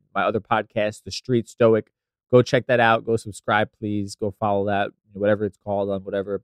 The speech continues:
platform you listen. I appreciate you. It's some daily inspiration. I love this podcast. I'm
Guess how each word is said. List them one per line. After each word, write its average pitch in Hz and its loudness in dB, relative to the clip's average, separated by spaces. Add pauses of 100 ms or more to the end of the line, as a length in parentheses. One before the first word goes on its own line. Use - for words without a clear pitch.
(160)
platform 95 -10
you 101 -12
listen. 98 -6 (580)
I 98 -2
appreciate 98 -4
you. 98 -4 (360)
It's 104 -14
some 101 -4
daily 110 6
inspiration. 95 -6 (160)
I 98 0
love 98 0
this 95 -6
podcast. 92 -4 (100)
I'm 92 -6